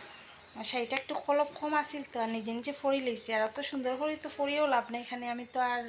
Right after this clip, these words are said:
কোনানে যেতাম না, বাড়িতেই থাকছি তো ওইটার লেগিয়া। তো ঠিক আছে, তো দেখতে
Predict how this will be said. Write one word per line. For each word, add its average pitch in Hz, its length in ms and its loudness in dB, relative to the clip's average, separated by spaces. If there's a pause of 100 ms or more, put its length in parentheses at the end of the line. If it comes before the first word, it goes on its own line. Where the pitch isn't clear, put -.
(160)
কোনানে 233 380 -4
যেতাম 226 300 -4 (100)
না, 269 80 8 (500)
বাড়িতেই 254 400 4 (100)
থাকছি 233 300 -2 (120)
তো - 120 -6
ওইটার 214 320 -6
লেগিয়া। 214 300 -10 (420)
তো 220 60 -8 (240)
ঠিক 277 200 -4
আছে, 330 180 2 (840)
তো 214 60 -12 (180)
দেখতে 226 220 -8